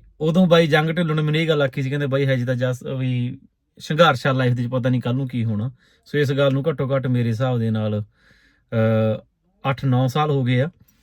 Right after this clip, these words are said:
ਤੇ ਉਸ ਤੋਂ ਬਾਅਦ ਮੇਰਾ ਕੰਟੈਕਟ ਨਹੀਂ ਹੋਇਆ। ਤੁਸੀਂ ਹੁਣ ਜੰਗ ਢਿੱਲੋਂ ਕਲਮ ਦੇਖੋ ਵੀ ਤਕੜੇ ਤਕੜੇ ਸਿੰਗਰ ਵੀ ਤਰਸਦੇ ਨੇ ਉਹਦਾ ਗਾਣਾ ਲੈਣ ਵਾਸਤੇ। ਵਾਹਿਗੁਰੂ ਨੇ ਇੰਨੀ ਕਿਰਪਾ ਕੀਤੀ ਆ।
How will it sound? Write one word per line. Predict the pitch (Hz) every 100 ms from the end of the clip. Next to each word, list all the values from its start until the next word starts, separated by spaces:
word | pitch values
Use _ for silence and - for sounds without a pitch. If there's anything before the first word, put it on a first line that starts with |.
| _ _ _ _ _ _ _ _ _ _ _ _ -
ਤੇ | 147 -
ਉਸ | 180
ਤੋਂ | 190
ਬਾਅਦ | 208 190
ਮੇਰਾ | 175 175
ਕੰਟੈਕਟ | 185 180 180 180
ਨਹੀਂ | 190
ਹੋਇਆ। | 160 156
ਤੁਸੀਂ | 156 143 147
ਹੁਣ | 165
ਜੰਗ | 127 131 139
ਢਿੱਲੋਂ | 175 151 147
ਕਲਮ | 143 143 147
ਦੇਖੋ | 135 127 139
ਵੀ | 143 _ _ -
ਤਕੜੇ | 156 160
ਤਕੜੇ | 151 147 139 147
ਸਿੰਗਰ | - 127 131
ਵੀ | 131
ਤਰਸਦੇ | 135 120 113 117 113
ਨੇ | 113
ਉਹਦਾ | 117 113 120
ਗਾਣਾ | 113 110 107
ਲੈਣ | 104 104
ਵਾਸਤੇ। | 101 101 101 110
ਵਾਹਿਗੁਰੂ | 107 110 110 110 110
ਨੇ | 113
ਇੰਨੀ | 117 127
ਕਿਰਪਾ | 117 104 110
ਕੀਤੀ | - 104 117
ਆ। | 127